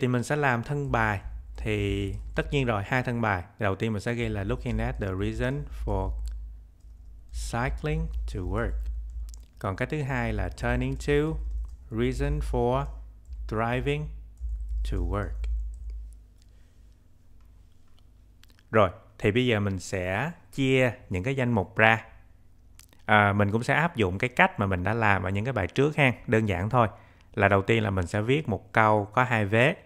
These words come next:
sau đó là cái câu còn lại thì mình sẽ dùng respectively. Thì nhìn vô đây mình sẽ làm hai cái này vô trong một vế nè, hai cái số ba mươi phần trăm. Cái số mười lăm này thì mình sẽ làm vế thứ hai,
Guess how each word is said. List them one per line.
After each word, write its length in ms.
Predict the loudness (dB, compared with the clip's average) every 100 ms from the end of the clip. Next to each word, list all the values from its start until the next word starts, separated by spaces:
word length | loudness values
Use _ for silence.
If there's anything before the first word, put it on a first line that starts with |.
| -20
sau 220 | -2 2 4
đó 120 | 4
là 160 | 2 0 -2
cái 120 | -2
câu 140 | 0 0
còn 180 | -2
lại 160 | -2 -2
thì 120 | -2
mình 120 | -4
sẽ 120 | -2 -2
dùng 220 | -2 -2
respectively. 800 | -4 -2 -4 -2 -2 2 2 2 -2 -20 -20 -20 -10 2
Thì 100 | 4
nhìn 200 | 6 6
vô 100 | 6
đây 240 | 6 6
mình 140 | 4 2
sẽ 120 | 4
làm 220 | 4 4
hai 180 | 2 2
cái 120 | 2
này 160 | 2 2
vô 80 | 0
trong 160 | 0
một 160 | -2 2
vế 220 | 2 4
nè, 160 | 2 -2 0
hai 160 | 0
cái 100 | 0
số 160 | -2 0
ba 120 | 0
mươi 80 | 0
phần 200 | -2 2
trăm. 220 | 4 4 -2 -20 -20 -20 -20 -2
Cái 100 | 2
số 120 | 4
mười 140 | 6 6
lăm 240 | 6 6
này 120 | 2
thì 100 | 0
mình 160 | -2 -2
sẽ 120 | -2
làm 200 | 0 2
vế 100 | 0
thứ 160 | 0 -2
hai, 300 | 2 2 2